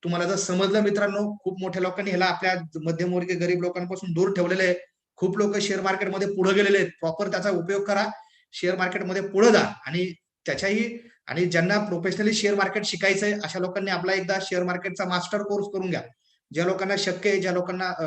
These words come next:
कॅपेबिलिटी आहे, अशा लोकांनी आपला Master in Trading and Investment नावाचा तीन महिन्याचा ऑनलाइन कोर्स आहे, घर बसल्या तुमच्या वेळेप्रमाणे करू शकता. तर तो कोर्स एकदा प्रत्येकाने अटेंड करा आणि प्रोफेशनली मार्केटमध्ये काम करा. ज्यांनी आपलं सेमिनार पाहिलं नाहीये,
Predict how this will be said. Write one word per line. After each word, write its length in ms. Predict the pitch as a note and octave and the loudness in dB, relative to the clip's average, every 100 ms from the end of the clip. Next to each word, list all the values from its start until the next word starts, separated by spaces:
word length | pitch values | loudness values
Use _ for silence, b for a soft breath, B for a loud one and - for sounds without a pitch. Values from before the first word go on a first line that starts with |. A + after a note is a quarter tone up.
| D3+ D3 - | -4 -4 -4
कॅपेबिलिटी 560 | E3 F#3+ G3 F3+ F#3+ | -2 0 0 2 2
आहे, 100 | D3+ | 2
अशा 140 | D#3 F3+ | 0 -2
लोकांनी 320 | F3+ F#3 F#3 | -2 -2 -2
आपला 260 | D#3+ F3+ | -2 0
Master 460 | F3+ E3+ E3+ G3+ G3 | 0 -2 0 0 2
in 80 | G#3 | 0
Trading 520 | G#3 - F3+ G3 G#3+ - - _ _ - | 0 -2 2 4 4 0 -8 _ _ -2
and 160 | G3+ G3 | 0 2
Investment 360 | G3 G3 G#3+ | 2 2 0
नावाचा 280 | F#3+ F3+ F3+ | 0 2 0
तीन 260 | G3+ G#3 G#3 | 0 0 2
महिन्याचा 320 | F#3+ F3+ G3 | 2 2 0
ऑनलाइन 420 | E3+ F3 G3 G3+ | 0 0 -2 -2
कोर्स 260 | G3 F#3+ G3+ | 0 0 0
आहे, 140 | G3 | 0
घर 160 | D#3+ F3+ | 2 2
बसल्या 340 | F#3 F3+ G3 A3 - _ _ | 2 0 -2 -2 -8 _ _
तुमच्या 260 | E3+ E3+ G3+ | -4 2 4
वेळेप्रमाणे 540 | F3+ F#3+ G3 G3 G3+ | 4 4 4 0 0
करू 180 | G3+ G3 | -2 0
शकता. 280 | G3 E3+ G3+ | -2 -2 -4
तर 100 | G3+ | -4
तो 200 | - G3 | -4 -4
कोर्स 280 | F#3+ G#3 G#3 | 0 0 0
एकदा 180 | F3 G3 | 0 -2
प्रत्येकाने 440 | F3+ F3+ F#3 F#3 | -2 -4 -2 -2
अटेंड 340 | D#3 G3+ G3+ | -2 -2 2
करा 160 | G3+ D#3 - - _ - | 2 2 -2 -14 _ -10
आणि 140 | D#3+ | -4
प्रोफेशनली 480 | E3 F3+ F3+ F3+ G3 | -2 -2 -2 -2 -2
मार्केटमध्ये 500 | G3 E3+ F#3+ F#3 F#3 | 0 0 -2 -2 -2
काम 260 | F#3 F#3 G#3 | 0 0 2
करा. 200 | G3+ G3 | 2 2
ज्यांनी 420 | - - D3+ F#3+ | -2 -4 -2 0
आपलं 260 | E3+ F3+ G3 | 0 -2 -4
सेमिनार 360 | F#3+ F3+ G#3 | -2 2 2
पाहिलं 280 | G#3 G#3 G#3 | 6 6 6
नाहीये, 320 | G#3 G#3 G#3 | 6 4 4